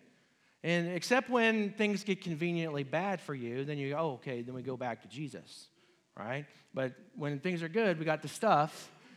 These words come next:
and then when the stuff kinda breaks, then we get, we need Jesus. That's kinda the way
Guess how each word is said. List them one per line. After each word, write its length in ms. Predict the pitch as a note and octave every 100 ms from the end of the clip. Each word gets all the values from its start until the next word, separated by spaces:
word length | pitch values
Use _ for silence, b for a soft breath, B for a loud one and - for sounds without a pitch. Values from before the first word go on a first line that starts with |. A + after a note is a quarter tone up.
| B -
and 120 | C#3+
then 440 | D3+ D3 C#3+ B2+ C3
when 140 | C#3+
the 60 | C#3
stuff 280 | - E3 D#3+
kinda 280 | E3+ D#3 C3
breaks, 460 | C#3+ F#3+ D3 C#3+
then 200 | D3+ C3+
we 60 | C3
get, 280 | C3+ C3+ -
we 100 | C#3
need 160 | B2+ A#2+
Jesus. 560 | D#3 C3 E2 - - - - _ _ b b b
That's 200 | C3+ -
kinda 180 | D3+ C#3
the 80 | B2+
way 440 | C3 B2+ A#2+